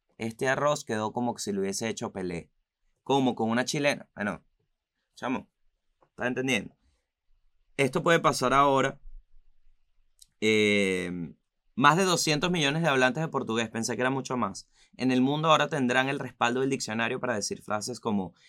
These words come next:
"Ella es la Pelé de la medicina" o "Él es el Pelé de la física", señala la agencia F,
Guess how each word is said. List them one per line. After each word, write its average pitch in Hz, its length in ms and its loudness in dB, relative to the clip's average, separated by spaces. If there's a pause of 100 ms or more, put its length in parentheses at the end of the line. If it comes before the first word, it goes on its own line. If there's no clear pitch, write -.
(140)
"Ella 113 240 0
es 131 60 0
la 127 140 2
Pelé 101 200 0
de 110 60 2
la 127 100 2
medicina" 135 560 -2 (160)
o 101 100 -2
"Él 101 80 0
es 110 80 -2
el 110 120 -2
Pelé 95 200 -2
de 98 100 0
la 104 100 -2
física", 87 540 -10 (120)
señala 117 460 2
la 131 100 4
agencia 110 460 0
F, - 400 -8